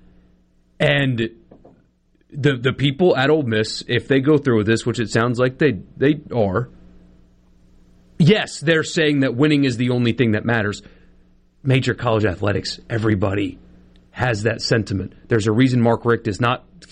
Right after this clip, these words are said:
still the coach at Georgia. Great guy. Graduated players.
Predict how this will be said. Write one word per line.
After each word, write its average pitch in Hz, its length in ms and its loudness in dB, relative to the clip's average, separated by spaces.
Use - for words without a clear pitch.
still 156 260 0
the 139 80 -2
coach 147 240 2
at 113 60 -10
Georgia. 117 420 0
Great 135 260 0
guy. 107 300 -2
Graduated 131 500 0
players. 113 440 0